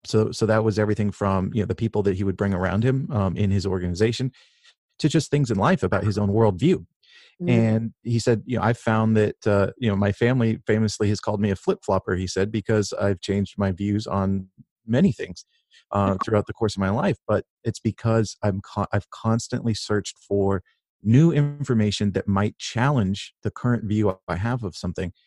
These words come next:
Speaker 1: which allows me to make a better and more informed decision along the way, rather than, rather than just look for things that confirm exactly what I'm believing." Which, by the way, you often find that there's not a lot of information contradictory to your worldview that would change your mind, and that's fine.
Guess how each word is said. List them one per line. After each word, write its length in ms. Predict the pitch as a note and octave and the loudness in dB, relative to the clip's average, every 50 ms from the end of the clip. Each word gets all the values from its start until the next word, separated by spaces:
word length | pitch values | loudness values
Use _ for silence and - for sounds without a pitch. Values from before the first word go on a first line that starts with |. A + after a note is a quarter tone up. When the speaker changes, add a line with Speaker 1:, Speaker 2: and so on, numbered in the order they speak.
| _ _ _ _ | _ _ _ _
Speaker 1:
which 140 | - G#2 - | -6 -2 0
allows 300 | A#2+ G#2+ G#2 G#2+ A2 - | 2 2 4 2 2 2
me 120 | A#2 A2 F#2+ | 0 0 2
to 60 | G#2 | 2
make 160 | G2 G2 - | 0 0 0
a 40 | G#2 | -2
better 420 | E2+ E2+ - - B2 B2 C3 A#2 A#2 | -6 -4 -2 0 2 4 4 2 2
and 180 | - A2+ G#2+ | 0 0 0
more 180 | G2+ G2+ G2+ F#2+ | 0 2 0 0
informed 680 | F#2 F2 - - - D#3+ E3+ C#3 A2+ G#2 F#2+ G2 G2 - _ _ _ _ _ _ _ _ | -2 -4 -4 -4 -2 2 2 4 4 4 2 0 -2 -4 _ _ _ _ _ _ _ _
decision 540 | - G2 - - D3+ D#3+ B2+ G2 F2+ G2 - - | -6 -4 0 2 2 2 2 0 -2 -4 -4 -2
along 280 | A2 G2 G2 F#2+ F#2+ | -2 0 0 0 0
the 60 | F#2+ G2+ | 2 2
way, 180 | B2+ D3+ D#3 G#2 | 2 2 2 2
rather 440 | G2 G#2 - - - D#3+ D3+ A2+ | 2 0 0 0 -2 -2 -2 0
than, 440 | G#2 G2+ G2 F#2+ F#2+ F#2+ F#2+ A#2 A#2+ _ _ _ _ _ _ _ _ _ _ _ - | 0 0 0 -2 -2 -2 -4 -4 -6 _ _ _ _ _ _ _ _ _ _ _ -8
rather 280 | - F#3 G3+ D#3 B2 G#2+ | -6 -2 0 2 2 4
than 280 | G#2 G2+ G2 G2+ G#2 - _ _ - | 4 2 0 0 -2 -6 _ _ 0
just 160 | G#3 - - | 2 2 2
look 140 | F3+ D#3+ - | 0 0 0
for 80 | D3 | 0
things 220 | C#3 - C3 B2 - | 0 0 0 -2 -4
that 100 | G#2+ - | -6 -6
confirm 540 | - G2+ - - - C#3+ C3+ A#2+ A2+ G#2+ | -6 -6 -4 -2 -2 0 2 2 2 2
exactly 420 | - G2+ F#2 G2 G2 F#2+ - - G2 | 0 -2 -2 -2 -2 -2 -2 -2 -2
what 140 | F#2 F#2 F2+ | -2 0 -2
I'm 80 | F2 | -2
believing." 360 | E2+ G2 A#2+ A#2+ - - G2+ - _ _ - | -2 -2 -4 -4 -4 -8 -12 -14 _ _ -8
Which, 280 | A#2+ C#3+ C#3 C3 - - | -2 2 2 2 4 4
by 100 | F3 F3+ | 2 4
the 100 | D3 C3+ | 4 4
way, 300 | D3+ D#3 A#2 A#2 B2 - _ _ _ _ - | 4 4 4 4 2 -2 _ _ _ _ -2
you 120 | B2+ C#3 | 2 4
often 280 | D#3 F#3 - - A#2+ G#2+ | 4 4 4 2 2 2
find 300 | - A2 G#2+ A2+ A#2+ A#2+ | 4 4 4 4 4 2
that 100 | A#2+ G#2+ | 2 4
there's 320 | - B2+ B2+ B2 A#2 - - _ _ _ _ _ _ | 4 4 4 4 2 -2 -12 _ _ _ _ _ _
not 200 | - B2 B2+ C3 | -2 0 2 4
a 40 | C3+ | 4
lot 200 | B2+ B2+ C3+ C3+ | 4 4 4 4
of 60 | C3+ | 4
information 540 | C#3 C3+ - C3+ C3 C3 C3 - C3+ C3 B2+ | 2 2 0 0 0 0 0 0 0 -2 -2
contradictory 640 | - - C#3 C3 B2 - C3 F#3+ F#3+ - - G#2 G2 | 0 0 0 0 -2 -2 -4 -4 -4 -2 -2 -4 -2
to 100 | - G#2+ | -2 -2
your 140 | G2+ G2 F#2+ | -2 -2 0
worldview 500 | G2 G#2 G#2 G#2 G2+ F#2 G#2+ A2 A#2 B2 | 0 0 0 0 0 0 0 0 2 2
that 120 | A#2 G#2+ | 2 0
would 120 | - G#2+ - | 0 -2 -2
change 240 | - A2+ A2+ A#2 | -2 -2 -2 0
your 80 | A#2 A2 | 0 0
mind, 240 | G2+ G#2 A#2 D3 D3+ | 0 0 0 0 0
and 100 | A2 G2+ | 0 0
that's 160 | B2 - - | 0 -2 -4
fine. 400 | - - F3+ G#3 D3 G2+ G2 G2 | -4 -4 -2 -2 -2 -2 -4 -8